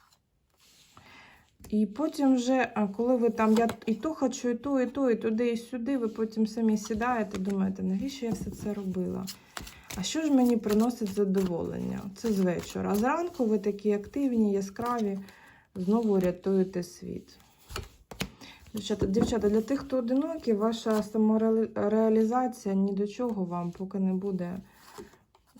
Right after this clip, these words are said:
м, найкращого чоловіка. Тут така вам порада.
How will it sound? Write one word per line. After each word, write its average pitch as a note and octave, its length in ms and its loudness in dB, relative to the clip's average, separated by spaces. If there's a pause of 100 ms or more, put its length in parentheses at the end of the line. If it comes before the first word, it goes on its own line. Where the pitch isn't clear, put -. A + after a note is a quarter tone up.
(120)
м, F#3+ 440 2
найкращого F#3 680 -2
чоловіка. F#3 640 -8
Тут A3+ 220 -12
така A#3 240 -2
вам G#3+ 200 6
порада. F3 600 0